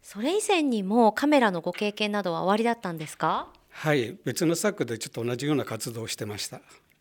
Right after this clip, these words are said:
Speaker 1: 宮沢さんはどういった作品を撮影されるのがお好きなのでしょうか？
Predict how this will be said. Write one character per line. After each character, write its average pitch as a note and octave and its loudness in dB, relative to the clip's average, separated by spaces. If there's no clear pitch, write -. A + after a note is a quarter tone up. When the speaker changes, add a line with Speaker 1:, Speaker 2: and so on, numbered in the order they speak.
Speaker 1:
宮 A3+ -2
沢 D#4 4
さ D4 2
ん C#4 2
は C4+ 8
ど D#4 6
う A#4+ 10
い G#4+ 6
っ - 2
た - -2
作 A3+ 2
品 C#4+ 4
を C4 12
撮 - -4
影 A3+ 4
さ A3+ 4
れ A3 4
る A3 0
の G#3 2
が E3+ 2
お F3+ -2
好 - -8
き G3+ -4
な G3+ 4
の F#3 -2
で F#3 -4
し - -2
ょ E3 0
う - -14
か？ - -6